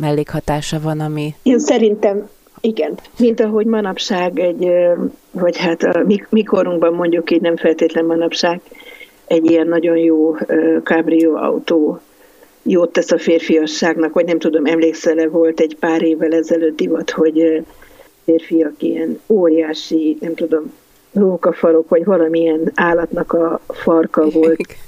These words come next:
Speaker 2: valódi szörme, a kocsi kulcstartó. Sokszor na-, nagyobb volt ez a, a, a farok, ugye ez a, ez a szőr, ami rajta volt a, ezen a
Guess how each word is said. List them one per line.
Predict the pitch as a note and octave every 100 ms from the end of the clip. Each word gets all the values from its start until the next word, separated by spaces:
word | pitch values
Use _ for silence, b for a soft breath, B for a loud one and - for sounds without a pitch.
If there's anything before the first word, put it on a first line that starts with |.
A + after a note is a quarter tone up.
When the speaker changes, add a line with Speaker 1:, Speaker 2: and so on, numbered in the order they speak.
| - - -
Speaker 2:
valódi | F#3 F3 E3
szörme, | E3 F#3+ E3+ E3 F3+ A3 B B B G#3+
a | -
kocsi | - - E3
kulcstartó. | - F3 - F#3 F3 - F#3+ G3 - B B B
Sokszor | - A#3 - G#3
na-, | G3 F#3+
nagyobb | F#3+ F#3 E3 D#3
volt | E3+ D#3
ez | D#3
a, | D#3+ D#3+ D#3
a, | - D#3+ D#3 C#3
a | E3+
farok, | D#3 F3 D#3+ E3 -
ugye | F3 F3
ez | E3 E3+
a, | E3 D#3+ B B B
ez | E3
a | F3
szőr, | - A3 F3+ F#3+ A3 B B - F#3+
ami | E3+
rajta | E3+ E3 - -
volt | E3
a, | E3 D#3
ezen | - E3+ E3
a | D#3+